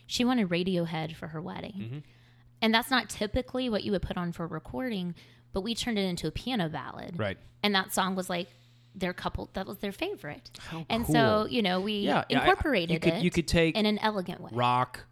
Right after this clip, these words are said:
Speaker 2: metal. You could
Speaker 1: Mm-hmm.
Speaker 2: take almost any, I say almost any, I'm sure there's something that wouldn't actually work, but almost anything
Speaker 1: Mm-hmm.
Speaker 2: and adapt it for the setting. So I'm like, "Oh, I, I recognize this song.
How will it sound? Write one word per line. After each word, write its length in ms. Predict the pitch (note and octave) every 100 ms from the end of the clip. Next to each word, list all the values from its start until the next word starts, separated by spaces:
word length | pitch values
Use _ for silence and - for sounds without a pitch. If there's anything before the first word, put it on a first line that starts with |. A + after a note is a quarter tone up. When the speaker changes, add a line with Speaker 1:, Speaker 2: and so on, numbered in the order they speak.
| -
Speaker 2:
metal. 500 | A2+ A#2+ A#2 A2+ A#2 - -
You 80 |
could 120 | D#3+ -
Speaker 1:
Mm-hmm. 100 | E3
Speaker 2:
take 180 | C#3 - _ -
almost 400 | C#3 D3+ C#3+ - -
any, 300 | D3+ D3+ G2+
I 60 |
say 180 | A2 A#2+ -
almost 360 | A2+ A2 G2+
any, 180 | G2+ G2
I'm 100 | G#2
sure 180 | - B2
there's 160 | A2+ G#2+
something 280 | A#2 G#2+
that 80 | G2+
wouldn't 260 | G2+ B2 A#2+
actually 380 | G2 - F2+ F2
work, 340 | E2+ G2 - -
but 300 | A2+ C#3 A#2+ - - - - - -
almost 440 | - F3+ F#3 D#3 -
anything 520 | A2+ G#2 G#2+ G2 G2
Speaker 1:
Mm-hmm. 160 | F3+ C3+
Speaker 2:
and 120 | B2+
adapt 640 | A2 G#2 B2+ B2 C3+ -
it 160 | A#2 -
for 140 | A2+
the 80 | F#2+
setting. 600 | - - D#3+ A2 G#2 G#2 - - - -
So 120 | F3
I'm 40 |
like, 140 | E3 D#3+ -
"Oh, 280 | C4+ C#4+ -
I, 120 | G#3+ -
I 120 | F4+
recognize 640 | D#4+ D3+ - C3 C#3 B2+ G#2+
this 160 | B2
song. 800 | - - C3+ C3 G#3 G#4 A#4 D#4